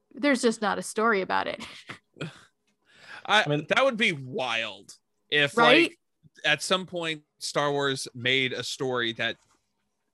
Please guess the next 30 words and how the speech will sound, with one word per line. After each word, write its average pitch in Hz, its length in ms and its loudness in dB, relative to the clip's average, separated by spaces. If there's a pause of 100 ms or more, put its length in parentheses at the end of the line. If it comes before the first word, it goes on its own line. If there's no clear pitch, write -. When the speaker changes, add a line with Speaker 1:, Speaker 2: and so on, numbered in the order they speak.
Speaker 2:
was 160 400 0
in 160 140 0
Earth, 139 420 -4 (300)
but 196 200 0 (120)
if 190 160 2
it's 196 160 2
a 185 120 4
long 170 320 0
time 175 260 -6
ago, 135 460 -4 (440)
then 147 280 4
it's 139 240 0
like, 135 340 0 (640)
okay, 147 320 2
so 135 400 -2 (960)
do 143 100 -4
we 151 80 0
wanna 147 240 0
make 147 340 -10
this 143 140 -6
Victorian 151 720 -4 (100)
era? 139 300 -4
Like, 131 240 -8
a 117 40 -12
long 139 240 -6
time 135 220 -4
ago 131 120 0
is 131 100 -4
Victorian, 127 440 -4
sure. 120 380 -2